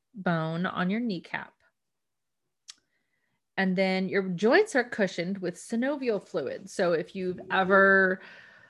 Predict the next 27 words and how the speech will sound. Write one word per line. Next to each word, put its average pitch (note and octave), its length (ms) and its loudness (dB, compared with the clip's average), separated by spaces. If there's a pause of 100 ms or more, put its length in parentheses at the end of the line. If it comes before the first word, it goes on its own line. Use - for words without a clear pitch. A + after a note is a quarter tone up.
(1200)
uh, F#3+ 760 6
like, F#3+ 220 2
you G#3 80 6
kneel G#3 280 10
down G3+ 200 6
on F#3 80 2
the F3 80 4
floor F3+ 400 4
and F3+ 200 2
you F#3+ 100 2
hear E3 320 6
your F3 220 -2
knees E3+ 220 -2
go, E3 240 0 (300)
<laughs> - 180 -12
you F3+ 380 2
know, F3 340 -2
popping, G#3+ 560 2
that's G3 380 2
synovial F#3+ 540 2
fluid F#3 340 -2
being E3+ 240 -6
released. F3 520 -8
That's - 340 -14
a F#3 80 -6
good F3+ 300 -8
thing. - 380 -14